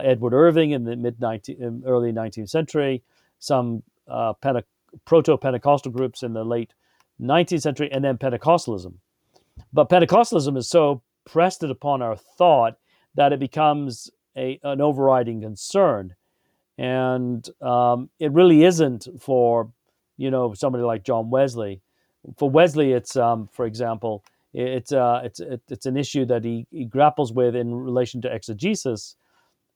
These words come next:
but it's not something in his world.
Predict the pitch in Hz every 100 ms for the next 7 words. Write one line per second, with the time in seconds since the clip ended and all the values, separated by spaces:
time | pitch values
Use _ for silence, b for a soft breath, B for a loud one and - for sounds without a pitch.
0 | - 117 143 131 - - 131 - 160 156
1 | 160 147 143 135 120 110 110 123 156 131
2 | 95 87